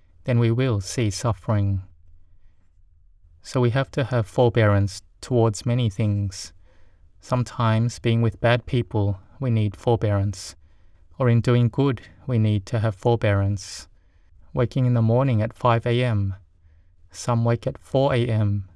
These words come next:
then have to sit meditation at four thirty A M. To do it for one or two days, we can do it. If you do it for a week, a month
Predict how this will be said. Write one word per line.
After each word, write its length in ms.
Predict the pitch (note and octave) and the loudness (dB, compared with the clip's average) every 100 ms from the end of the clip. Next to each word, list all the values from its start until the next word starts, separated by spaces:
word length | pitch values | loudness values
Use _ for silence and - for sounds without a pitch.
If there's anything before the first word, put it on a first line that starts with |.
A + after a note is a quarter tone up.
| - | -4
then 140 | B2 | -2
have 180 | B2 - | -2 -2
to 100 | B2 | -6
sit 240 | - B2+ | -4 -4
meditation 640 | A#2+ A2+ G2+ C3 C3 - G#2+ | -2 -2 -2 -2 -2 -2 -2
at 140 | A#2 | -4
four 200 | - B2+ | -4 -2
thirty 420 | - B2+ B2+ A2+ | 0 0 0 0
A 180 | G#2 G#2+ | 0 0
M. 260 | G2+ G2+ G2 _ - - _ - - _ - | 0 -2 -6 _ -20 -20 _ -20 -20 _ -10
To 100 | A#2+ | -2
do 180 | B2 | 0
it 120 | B2+ - | 0 0
for 220 | - A2+ | 0 2
one 180 | A#2 A#2 | 2 2
or 80 | |
two 240 | A2 - C#3 | 0 -2 -2
days, 560 | A#2 G2+ G2+ G2+ - - | 0 0 0 -4 -8 -10
we 100 | A#2 | -10
can 280 | - A2 | -4 -2
do 180 | G2+ A2 | 0 0
it. 320 | G#2+ - - - _ _ _ - _ _ | -2 -6 -20 -20 _ _ _ -20 _ _
If 100 | - | -4
you 80 | C3+ | -4
do 160 | A#2+ B2 | 0 0
it 120 | B2 | 0
for 160 | - A#2+ | -2 0
a 100 | A2 | 2
week, 300 | A2 A2+ - - - - - - - | 0 -2 -8 -20 -20 -20 -20 -20 -10
a 80 | C3 | -2
month 540 | A#2 C3 A#2 - - | 0 2 0 -4 -20